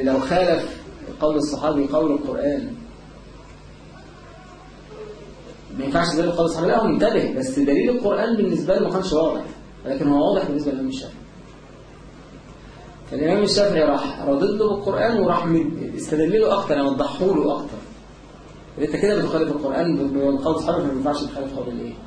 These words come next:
صح، فاهمين معنا؟ فهي مسألة إيه؟ مراتب، هي مسألة إيه؟ مراتب. فلو قول الصحابي يخالف قول القرآن أو قول السنة عند العالم، يعني العالم هي كده عنده، لا ده أكيد مخالف لقول، خلاص هو العالم يختار قوله.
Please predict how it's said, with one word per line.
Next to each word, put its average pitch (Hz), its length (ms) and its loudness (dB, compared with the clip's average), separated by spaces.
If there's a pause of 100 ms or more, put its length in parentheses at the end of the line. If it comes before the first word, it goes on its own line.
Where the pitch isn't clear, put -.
(600)
صح، 113 80 -4
فاهمين 147 380 2
معنا؟ 185 300 2 (760)
فهي 185 300 2
مسألة 185 360 2
إيه؟ 175 220 2
مراتب، 160 500 0
هي 123 80 -2
مسألة 139 320 0
إيه؟ 139 200 0 (680)
مراتب. 135 300 0
فلو 160 520 2 (140)
قول 190 140 2
الصحابي 170 360 -2
يخالف 180 420 0 (760)
قول 160 240 2
القرآن 123 580 -4
أو 120 300 -4
قول 160 100 2
السنة 143 460 -2
عند 175 340 2
العالم، 127 480 0 (280)
يعني 104 140 -12
العالم 135 300 -2
هي 120 160 -2
كده 143 140 0
عنده، 165 300 0 (320)
لا 151 80 0
ده 131 200 -2
أكيد 165 160 0
مخالف 156 440 0
لقول، 147 300 -4
خلاص 127 280 -2
هو 127 60 -6
العالم 139 280 -4
يختار 143 240 -6
قوله. 71 180 -6